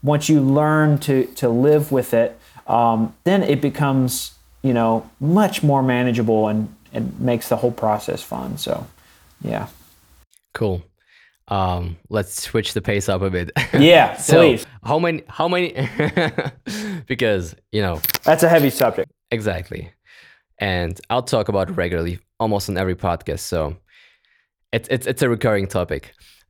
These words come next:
Speaker 2: Anyways, um, how many musicians do work at Soundstrap right, Soundstrap right now?
Speaker 1: That's a great question. Uh, I think there are twenty-five, I believe.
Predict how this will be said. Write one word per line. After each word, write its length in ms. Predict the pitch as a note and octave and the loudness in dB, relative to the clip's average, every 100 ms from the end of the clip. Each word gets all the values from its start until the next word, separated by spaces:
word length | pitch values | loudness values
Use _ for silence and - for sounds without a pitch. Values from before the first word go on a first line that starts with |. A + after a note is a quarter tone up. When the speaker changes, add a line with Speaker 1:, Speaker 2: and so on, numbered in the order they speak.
| _ | _
Speaker 2:
Anyways, 480 | D3+ E3+ C#3+ F#2 - _ | 0 2 2 -2 -10 _
um, 380 | C3 B2 A#2 - _ _ _ | -2 -2 -4 -10 _ _ _
how 220 | - F#3+ | -8 -2
many 200 | G#3 F#3+ | 0 2
musicians 560 | D3+ A#2+ A2+ - G2 - | 0 0 -2 -2 -6 -6
do 140 | - | -4
work 400 | F#2+ F#2 F2+ - - | 0 0 0 -6 -8
at 160 | E2+ E2+ | -6 -6
Soundstrap 380 | G#2 F#2 E2+ F2 | -6 -4 -4 -4
right, 160 | F2 | -4
Soundstrap 460 | - G2+ F#2 F2 E2 | -6 -6 -4 -6 -4
right 120 | E2 | -6
now? 240 | E2 D#2+ - _ _ _ _ _ _ - - - _ | -4 -8 -12 _ _ _ _ _ _ -6 -6 -10 _
Speaker 1:
That's 200 | F#3+ D#3+ | -2 0
a 40 | |
great 320 | C3+ C3+ B2 | 2 2 2
question. 720 | - F#3+ F3+ - D3+ C3 A2 | 0 0 0 0 2 2 0
Uh, 540 | G#2 C3 D3 D3 C#3+ C3+ | -2 0 4 6 4 4
I 180 | D3 E3 | 2 0
think 720 | D#3 - G#3 G3+ F#3+ F#3+ - | -4 -2 2 2 2 -2 -8
there 360 | C#3 D3+ D#3+ - | 0 4 4 4
are 500 | C#3+ C#3 C#3 C#3 C#3 _ _ _ _ _ _ _ - _ _ _ _ _ _ - | 4 4 4 2 -2 _ _ _ _ _ _ _ -20 _ _ _ _ _ _ -18
twenty-five, 1040 | - D3+ C#3+ C3+ - B2+ G#2+ F#2+ - - | -2 0 2 0 2 4 4 2 -6 -10
I 80 | A#2 | -8
believe. 480 | G2 E2+ - - - | -4 -4 -4 -10 -16